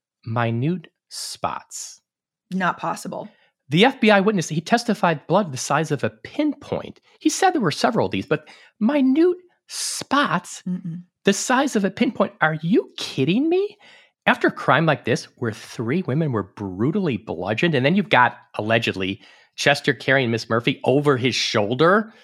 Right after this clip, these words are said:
Speaker 1: she'd
Speaker 2: No.
Speaker 1: be bleeding all over him. I mean, does that, does that make any sense
Speaker 2: No,
Speaker 1: at
Speaker 2: I'll,
Speaker 1: all?
Speaker 2: I'll die on this hill, Andy, that there's two things that just do not compute for me. Is that one,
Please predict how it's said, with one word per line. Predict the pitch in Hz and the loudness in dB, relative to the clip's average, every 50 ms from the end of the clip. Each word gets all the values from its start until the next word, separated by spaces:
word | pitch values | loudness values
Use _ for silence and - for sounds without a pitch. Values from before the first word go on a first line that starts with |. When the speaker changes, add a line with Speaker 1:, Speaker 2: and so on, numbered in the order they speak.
| _ _ | _ _
Speaker 1:
she'd | - - - 180 196 | -6 -2 2 2 2
Speaker 2:
No. | 202 202 | 4 4
Speaker 1:
be | 170 120 | 2 0
bleeding | - 117 110 120 123 123 127 120 | 0 0 0 2 2 2 4 4
all | 117 113 110 110 | 4 6 6 4
over | 113 110 101 - 104 95 | 4 4 2 2 0 -2
him. | 87 95 104 98 101 117 156 180 - _ _ _ _ _ _ _ _ _ | 0 0 0 0 2 2 0 -2 -4 _ _ _ _ _ _ _ _ _
I | - 175 185 | 2 4 4
mean, | 190 185 170 | 4 2 2
does | - 170 156 120 120 | 2 0 0 2 2
that, | 139 160 175 202 220 214 - - _ _ _ _ _ _ _ | 4 4 6 6 4 2 -2 -10 _ _ _ _ _ _ _
does | - 196 165 151 - | 4 4 4 4 2
that | - 190 196 196 - - | 2 2 2 2 2 0
make | 196 160 - - - - _ - | 0 0 0 -2 -6 -12 _ -6
any | 110 113 127 139 165 | -4 -2 -2 -2 -4
sense | 160 - - - - - 214 202 | -6 -8 -12 -14 -6 0 2 4
Speaker 2:
No, | 202 208 190 180 170 160 | 4 4 4 4 2 2
Speaker 1:
at | - - | 4 4
Speaker 2:
I'll, | 190 226 285 - | 6 6 4 2
Speaker 1:
all? | - - 92 110 208 311 - - _ | 0 -2 -2 -2 -2 -2 -4 0 _
Speaker 2:
I'll | - 214 262 277 220 | 4 4 4 4 4
die | 180 202 202 226 233 | 4 6 6 6 6
on | 220 220 196 | 4 4 2
this | 180 185 185 - | -2 -4 -4 -4
hill, | 196 185 180 | -2 -2 0
Andy, | 170 165 165 170 160 | 0 -2 -2 -2 -4
that | 147 - | -2 -2
there's | 156 160 151 - | -2 -2 -2 -4
two | - - 220 214 | -2 -2 0 0
things | 214 196 180 175 175 | 0 0 -2 -2 -2
that | - - | -4 -6
just | 156 156 165 - - _ - 175 - | -6 -6 -6 -8 -8 _ -18 -12 -6
do | - 202 196 190 | -2 0 2 4
not | 180 175 165 - | 4 4 4 2
compute | - 165 156 - - 160 - - | -4 -8 -6 -4 -4 -6 -4 -6
for | - 160 | -8 -8
me. | 170 - 107 - | -8 -8 -10 -8
Is | - 175 175 | -8 -8 -4
that | 175 170 - - 180 | -4 -4 -4 -6 -8
one, | 185 180 202 202 196 196 202 208 214 | -2 0 2 4 4 2 2 -2 -4